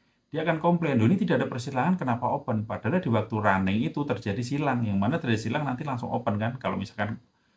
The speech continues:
logik kita saat silang open. Makanya pakailah candle satu. Kenapa? Candle satu sudah close, sehingga tidak akan bergerak lagi. Itulah kenapa banyak indikator repaint itu, karena dia menggunakan,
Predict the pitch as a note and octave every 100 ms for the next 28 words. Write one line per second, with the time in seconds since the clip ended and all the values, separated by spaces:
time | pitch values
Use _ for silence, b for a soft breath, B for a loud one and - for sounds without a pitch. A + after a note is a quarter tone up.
0 | _ - A2 - G#2+ F#3 C3 C3+ F#2 F2+
1 | G#2+ A2 G2 - F2+ F2+ _ _ _ _
2 | _ _ _ _ - A2 A#2 D3+ B2+ G2+
3 | A2 A#2+ G#2 F#2+ A2+ A#2 A#2 F#2+ G2 A#2
4 | G2 G2 F#2+ G#2+ C#3+ - - - - C3+
5 | E3 - - b b b _ A#2 C#3 C#3+
6 | G#2+ F#2 A#2+ A#2+ A#2+ - G#2+ A2 G#2 G2+
7 | - A2+ - - _ _ _ _ - B2
8 | D#3 E3+ C#3+ C3+ A#2+ G#2+ A2+ A2 G#2 A2
9 | G#2 G#2+ G#2+ G2 - A2 A#2+ A#2 A#2+ B2
10 | C#3+ B2 F#2+ F2+ - A#2+ B2